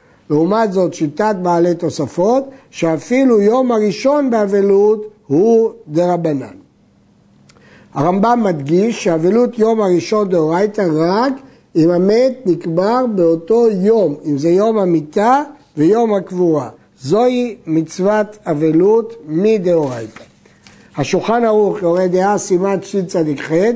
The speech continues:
פסק הרמב"ם שאבלות יום ראשון דאורייתא,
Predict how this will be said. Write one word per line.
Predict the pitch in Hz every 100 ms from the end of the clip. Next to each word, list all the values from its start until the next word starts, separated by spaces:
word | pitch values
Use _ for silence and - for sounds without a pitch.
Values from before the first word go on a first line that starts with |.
| 233 - -
פסק | 151 131 214 208 202
הרמב"ם | 165 156 151 185 220 233
שאבלות | - 170 160 175 202 202
יום | 175 165
ראשון | 147 202 214
דאורייתא, | 180 170 156 147 123